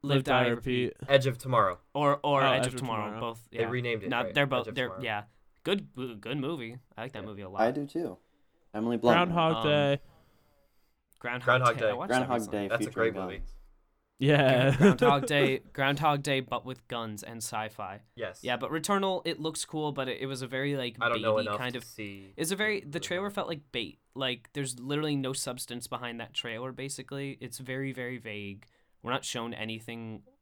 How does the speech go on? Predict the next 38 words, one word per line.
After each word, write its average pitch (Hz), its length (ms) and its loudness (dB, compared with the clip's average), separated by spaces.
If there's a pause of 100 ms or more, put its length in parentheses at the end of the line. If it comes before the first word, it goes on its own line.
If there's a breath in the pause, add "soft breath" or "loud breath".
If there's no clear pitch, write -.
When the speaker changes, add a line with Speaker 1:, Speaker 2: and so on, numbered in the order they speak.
Speaker 1:
real. 120 680 -6 (540)
I 123 80 0
don't 131 100 -2
even 123 160 -4
think 120 180 -6
the 110 80 -10
gameplay 107 500 -8
looking 107 300 -10
stuff 107 380 -8
really 101 440 -10
looked 101 220 -10
like 95 180 -14
gameplay. 101 640 -6
Speaker 2:
Yeah. 113 260 -2
Speaker 3:
Uh-huh. 113 440 -6
Speaker 1:
Um, 87 480 -10 (180)
so 101 500 -4
I'm 113 400 -2 (220)
I'm 123 100 -8
s-, - 160 -10
like, 117 220 -8
not 139 200 -4
skeptical, 107 420 -8
Speaker 2:
I, 85 40 -2
Speaker 1:
but 98 60 -4
I'm 101 120 -8
just 110 160 -10
like, 113 140 -12
"Whatever." 117 300 -10
Speaker 2:
I 202 100 6
feel 202 220 -2
like 285 140 0
it's - 140 -6
interesting 180 920 -4
the 170 100 -2
path 143 340 -4
they 180 100 -2
took. - 320 -4